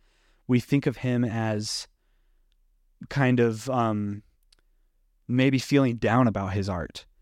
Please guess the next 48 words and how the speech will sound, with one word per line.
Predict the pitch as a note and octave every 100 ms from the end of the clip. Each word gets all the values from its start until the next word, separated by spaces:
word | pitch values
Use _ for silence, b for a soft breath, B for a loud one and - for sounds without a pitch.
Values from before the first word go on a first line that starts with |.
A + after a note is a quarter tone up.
| - -
But | A#2 D#3 C3 - - -
in | D3 E3
this | F3+ -
letter | C3+ A#2 A2+
containing | B2+ A2+ B2+ A#2+
the | A2+
sketch | - A#2+ -
of |
the | A#2
Potato | A#2+ - C#3+ B2
Eaters, | G#2+ A2 -
he | - D3+
says, | - A2 A#2 - _ -
quote, | B2+ A#2+ - _ _ _ _ -
"See, | - C#3+ C#3+
this | B2 D#3 -
is | F3
what | D3+ C#3
the |
composition | - A#2 G#2 G#2+ G#2+ A2
has | G#2+
now | G#2+ G#2
become. | G#2 - G2 F#2 G#2+
I've | B2+ -
painted | E3+ E3 F3
it | E3+
on |
a | D3
large, | A2+ A2+ C3+ -
on | B2+
a | A#2+
fairly | - C#3 D3+
large | C3+ A#2+ -
canvas, | A#2 G#2+ G#2 - -
and | B2 A#2+ -
as | A#2+ B2+
the | C#3
sketch | - A#2+ A#2
is | A#2 A2
now, | G#2 G2+ G#2 _
I | -
believe | A#2+ G#2+ A2+ A2+
there's | A2 F#2+
life | F#2 F2 F2+
in | E2+ E2
it," | - - -
end | F#2+ F#2+
quote. | - F2+ -